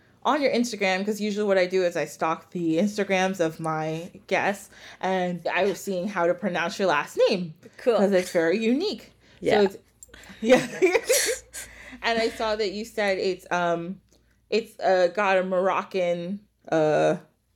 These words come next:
Speaker 1: root here, right? So I was like, "Oh,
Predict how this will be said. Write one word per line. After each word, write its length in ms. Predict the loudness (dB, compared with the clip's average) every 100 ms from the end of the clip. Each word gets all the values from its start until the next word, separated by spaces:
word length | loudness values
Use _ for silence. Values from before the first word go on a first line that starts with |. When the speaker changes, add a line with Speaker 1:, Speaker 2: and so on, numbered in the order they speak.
| _ _ _ -2
Speaker 1:
root 380 | 4 4 2
here, 440 | -8 -4 0 0 0
right? 420 | 2 2 2 -2 -10 _ _ _ _
So 400 | 0 6 6 6
I 100 | 2
was 120 | -4 -4
like, 100 |
"Oh, 120 | 0